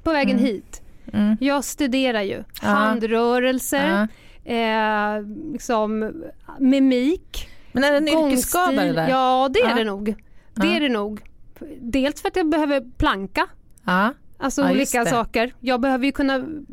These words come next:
Speaker 1: situationsanpassa mig till alla situationer.
Speaker 2: Ja.
Speaker 1: Med alla typer av människor.
Speaker 2: Mm.
Speaker 1: Eh, så att jag tycker att det är roligt att studera människor.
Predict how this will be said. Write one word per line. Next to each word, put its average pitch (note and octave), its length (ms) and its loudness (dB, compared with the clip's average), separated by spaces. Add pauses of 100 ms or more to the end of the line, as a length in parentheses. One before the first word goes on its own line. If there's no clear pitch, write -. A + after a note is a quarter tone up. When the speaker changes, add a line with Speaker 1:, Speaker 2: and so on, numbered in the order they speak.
(140)
Speaker 1:
situationsanpassa B3 760 -2
mig A3+ 100 0
till - 120 -10
alla A#3+ 340 0
situationer. A3 640 -4
Speaker 2:
Ja. F3+ 360 0
Speaker 1:
Med A#3+ 140 0
alla A3+ 360 0
typer G#3 260 -4
av G#3 40 -4
människor. G#3 420 -4 (100)
Speaker 2:
Mm. F3+ 320 0 (480)
Speaker 1:
Eh, A#3+ 200 -2
så C#4 120 -2
att A#3 80 -2
jag C#4+ 220 0
tycker D#4+ 340 -2
att B3+ 80 -4
det C4 60 -2
är B3 40 0
roligt B3+ 400 -2
att A#3 120 -4
studera B3 540 -2
människor. A3 680 -4